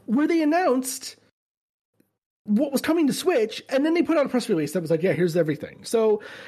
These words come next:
if you're curious, uh, Pentiment is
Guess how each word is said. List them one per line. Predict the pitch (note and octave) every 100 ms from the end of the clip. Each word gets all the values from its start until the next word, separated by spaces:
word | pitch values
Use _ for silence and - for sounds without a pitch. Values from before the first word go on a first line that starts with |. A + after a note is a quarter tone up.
| -
if | A3 A#3+
you're | D#4+
curious, | - E4+ E3+ C3+ B2+ E3 - - _
uh, | F#3+ F3
Pentiment | E3+ - C4 E4+ - D#3 C3 F3+ -
is | -